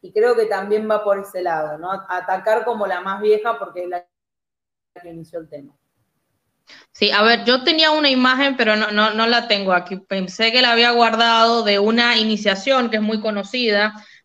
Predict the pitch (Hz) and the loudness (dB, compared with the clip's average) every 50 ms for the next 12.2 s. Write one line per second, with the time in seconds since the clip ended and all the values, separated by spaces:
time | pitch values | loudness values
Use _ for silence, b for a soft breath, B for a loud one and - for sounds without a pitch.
0 | _ - 208 220 240 254 254 254 254 247 240 247 240 226 233 240 254 254 254 254 | _ -2 2 4 4 6 6 6 4 4 4 4 2 2 2 2 4 4 4 2
1 | 247 254 254 240 262 254 240 226 214 208 214 220 214 220 226 233 240 240 240 240 | 2 2 2 2 2 0 2 0 -2 -2 0 -2 -2 0 2 2 4 4 4 4
2 | 240 247 254 254 254 254 - 202 202 202 208 208 _ 240 240 247 247 240 240 233 | 4 4 2 2 0 0 -2 -2 0 -2 -4 -4 _ 2 4 4 4 2 0 0
3 | 233 - - - 277 277 269 247 233 240 247 262 277 269 - _ _ _ _ _ | 0 -2 2 6 8 8 8 8 6 4 4 2 -2 -6 -12 _ _ _ _ _
4 | _ 208 202 196 214 220 226 233 233 240 240 240 247 233 226 226 - - 247 254 | _ -8 -4 0 0 2 2 4 2 2 2 2 2 0 0 0 -2 0 2 2
5 | 254 247 226 226 226 233 262 262 b b b b b b _ - 202 196 202 202 | 4 4 2 2 2 0 0 -4 b b b b b b _ 0 2 2 2 0
6 | 208 226 226 233 254 233 247 240 240 247 262 277 285 247 233 233 220 208 214 208 | 0 0 2 2 2 0 2 2 2 2 2 2 2 2 2 2 0 0 0 -2
7 | 208 202 208 226 240 233 254 254 240 240 247 240 240 - 233 226 - 240 220 - | 0 0 2 0 0 2 2 2 2 2 0 0 0 -4 -4 -4 -2 -6 -6 0
8 | - 240 240 226 196 185 175 180 185 190 190 190 196 196 196 190 202 196 190 190 | 0 0 2 2 0 2 4 4 2 2 0 -2 -4 -6 -6 -4 -4 -4 -4 -4
9 | - 196 202 214 233 247 262 254 214 202 202 208 226 233 - - 214 185 175 175 | -6 0 2 2 2 2 0 -2 -2 0 2 2 0 0 -2 -4 -2 -2 0 -2
10 | - - - 180 190 185 190 190 196 208 226 220 208 - - - - - _ _ | -2 -4 -4 -4 -2 -2 -2 -2 -2 0 2 2 2 2 0 -2 -8 -18 _ _
11 | _ _ _ _ _ _ _ - 202 233 254 247 233 233 233 233 226 240 254 247 | _ _ _ _ _ _ _ 0 2 4 6 6 4 4 4 4 4 4 2 0
12 | - - - | -6 -16 -20